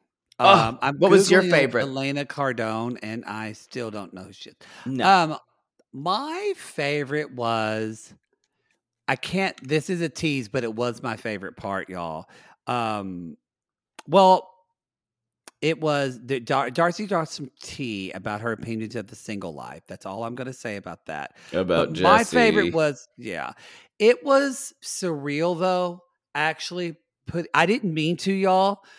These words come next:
Speaker 2: but I'm here in Oklahoma, and that's where I did this interview. And my Darcy wig was just sitting here, and in the video,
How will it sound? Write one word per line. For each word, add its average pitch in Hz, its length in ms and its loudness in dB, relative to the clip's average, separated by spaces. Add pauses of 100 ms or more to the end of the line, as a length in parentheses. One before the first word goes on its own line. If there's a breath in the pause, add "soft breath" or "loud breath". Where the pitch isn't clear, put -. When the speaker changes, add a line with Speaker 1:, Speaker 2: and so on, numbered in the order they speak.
(200 soft breath)
Speaker 2:
but 147 280 0 (320)
I'm 135 160 2
here 170 160 -2
in 170 80 0
Oklahoma, 143 520 -2
and 147 140 -2
that's 131 180 -2
where 147 120 0
I 117 40 -2
did 117 200 -6
this 127 160 -12
interview. 139 420 -6 (380 soft breath)
And 131 200 -6
my 123 160 -2
Darcy 147 520 0
wig 160 280 -2
was 143 140 -8
just - 320 -10
sitting 147 320 -4
here, 147 480 -2
and 135 180 -6 (120)
in 196 360 -2
the 202 120 -4
video, 139 640 -2